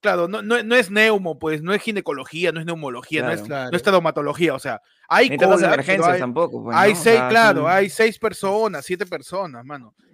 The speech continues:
Speaker 3: Cholo,
Speaker 1: Entonces
Speaker 3: en el mismo, este, el Arco Herrera, en el Arco Herrera te hacen las consultas y tienen hasta su propia farmacia donde te dan lo, lo que
Speaker 1: Ujú.
Speaker 3: te pueden recetar en caso te recetan algo a, a un precio, eh,
Speaker 1: Métele su
Speaker 3: reducido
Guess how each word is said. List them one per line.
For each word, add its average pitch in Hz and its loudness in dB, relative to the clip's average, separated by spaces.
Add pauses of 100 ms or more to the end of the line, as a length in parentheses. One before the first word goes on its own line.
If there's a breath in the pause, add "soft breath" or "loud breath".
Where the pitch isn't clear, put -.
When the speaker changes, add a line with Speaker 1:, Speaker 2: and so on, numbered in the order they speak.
(120)
Speaker 3:
Cholo, 139 -14
Speaker 1:
Entonces 185 2
Speaker 3:
en 190 0
el 185 -4
mismo, 233 -4
este, 156 -10
el 143 -8
Arco 214 -6
Herrera, 208 -8
en 120 -16
el 143 -12
Arco 190 -10
Herrera 247 -8
te 254 -14
hacen 233 -14
las 226 -12
consultas 226 -10
y 160 -16
tienen 220 -10
hasta 220 -12
su 143 -18
propia 196 -6
farmacia 185 -4
donde 208 -6
te 143 -10
dan 165 -6
lo, 214 -6
lo 165 -8
que - -8
Speaker 1:
Ujú. 143 -12
Speaker 3:
te 135 -12
pueden 180 -10
recetar 170 -10
en 196 -10
caso 165 -16
te 170 -14
recetan 165 -16
algo 170 -8
a, 143 -8
a 151 -10
un 156 -12
precio, 170 -10 (460 soft breath)
eh, 135 -8
Speaker 1:
Métele 185 2
su 180 0
Speaker 3:
reducido 131 -4